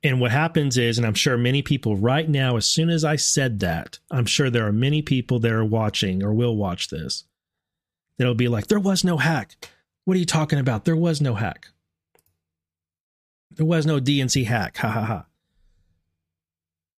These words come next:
There was. There was a D N C hack, but there was also Seth Rich. What happens is people keep on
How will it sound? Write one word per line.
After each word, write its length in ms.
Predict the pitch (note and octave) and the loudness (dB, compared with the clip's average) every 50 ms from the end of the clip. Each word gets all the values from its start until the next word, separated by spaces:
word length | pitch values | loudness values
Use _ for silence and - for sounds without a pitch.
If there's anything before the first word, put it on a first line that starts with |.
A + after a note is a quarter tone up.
| _ _ _ _ _ _ _ _ _ _ _ _ _ _ _ _ - | _ _ _ _ _ _ _ _ _ _ _ _ _ _ _ _ -2
There 140 | C3+ C3+ B2+ | -2 0 2
was. 500 | A#2+ D3+ F3 C#3+ F2 F2 - - - - _ _ _ _ _ _ _ _ _ _ _ _ _ _ _ _ _ _ _ _ _ _ _ _ _ _ _ _ _ _ _ _ | 2 2 0 0 -4 -6 -8 -8 -10 -10 _ _ _ _ _ _ _ _ _ _ _ _ _ _ _ _ _ _ _ _ _ _ _ _ _ _ _ _ _ _ _ _
There 120 | - C#3+ C#3+ | 0 0 2
was 280 | B2+ C#3+ D#3+ F3 D#3+ | 2 2 2 2 2
a 60 | F3 C#3+ | 0 0
D 160 | A#2+ A#2+ A2+ | 2 2 0
N 100 | G#2+ G#2 | 0 0
C 160 | - - G2 | 0 -2 -2
hack, 380 | F2+ F#2 D2+ - - - - - _ _ _ _ _ | -2 -4 -6 -8 -10 -16 -20 -20 _ _ _ _ _
but 100 | - B2+ | -2 0
there 140 | - D#3+ D3+ | 2 2 2
was 140 | D3 C#3 - - - | 0 -2 -2 -2 0
also 360 | D3 C#3+ D3 C#3+ - D#3 C#3 | 0 0 2 0 0 0 0
Seth 300 | C3 - - B2 A2 - | 0 0 0 -2 0 0
Rich. 440 | B2+ C#3+ C3 G2 - - - - - _ _ _ _ _ _ _ _ _ _ _ _ _ _ _ _ _ _ _ _ _ _ _ _ _ _ _ _ _ _ _ _ _ _ | 0 0 0 -2 -4 -8 -12 -12 -14 _ _ _ _ _ _ _ _ _ _ _ _ _ _ _ _ _ _ _ _ _ _ _ _ _ _ _ _ _ _ _ _ _ _
What 140 | - C3+ C3 | -2 0 0
happens 320 | D3 D#3 E3 F3 F3 D#3 | 2 2 0 0 0 0
is 120 | D3+ C#3 - | 0 0 0
people 360 | - - D#3 D3+ D#3 D3+ B2+ | 0 0 0 2 2 0 0
keep 280 | - - - C3+ - - | 0 -2 -2 -2 0 0
on 420 | C3+ C3 B2 B2 A2+ G#2 G2+ - | 0 2 2 2 0 0 -2 -6